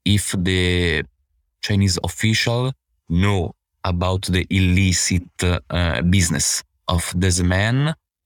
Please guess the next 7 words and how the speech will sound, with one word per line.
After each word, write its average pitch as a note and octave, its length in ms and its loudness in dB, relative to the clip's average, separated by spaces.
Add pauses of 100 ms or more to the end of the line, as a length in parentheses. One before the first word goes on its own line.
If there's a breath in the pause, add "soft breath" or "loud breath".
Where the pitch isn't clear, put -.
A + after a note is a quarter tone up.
(340)
but G2 300 0 (180)
we G2+ 340 2
can G#2+ 280 0
say A#2 340 -2
for A#2 240 -2
sure C#3 560 -2 (480)
that G2+ 300 0